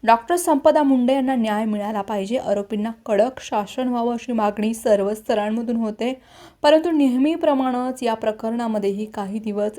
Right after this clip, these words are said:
जनआंदोलन, पोस्ट आणि मोर्चे होतील आणि त्यानंतर पुन्हा सर्व काही नेहमीप्रमाणे सुरू राहील अशी खंत अनेकांनी व्यक्त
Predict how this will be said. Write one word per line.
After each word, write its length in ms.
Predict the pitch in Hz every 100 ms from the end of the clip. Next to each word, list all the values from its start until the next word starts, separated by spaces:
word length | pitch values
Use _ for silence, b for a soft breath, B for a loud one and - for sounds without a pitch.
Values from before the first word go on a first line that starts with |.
| 190
जनआंदोलन, 680 | 196 196 208 208 214 208 208 220 b b b b b _
पोस्ट 460 | - 233 247 262 - -
आणि 200 | 233 233
मोर्चे 400 | 208 202 202 247
होतील 300 | 226 254 262
आणि 200 | 226 214
त्यानंतर 500 | 214 202 196 208 214
पुन्हा 580 | 214 226 208 240 180 -
सर्व 420 | - 208 208 247
काही 340 | 247 208 185 208
नेहमीप्रमाणे 920 | 196 190 170 208 247 214 175 - 196
सुरू 260 | - 208 220
राहील 220 | 220 165 -
अशी 260 | 180 - 196 -
खंत 320 | - 208 190 - -
अनेकांनी 460 | 202 214 208 170 185
व्यक्त 340 | 202 - -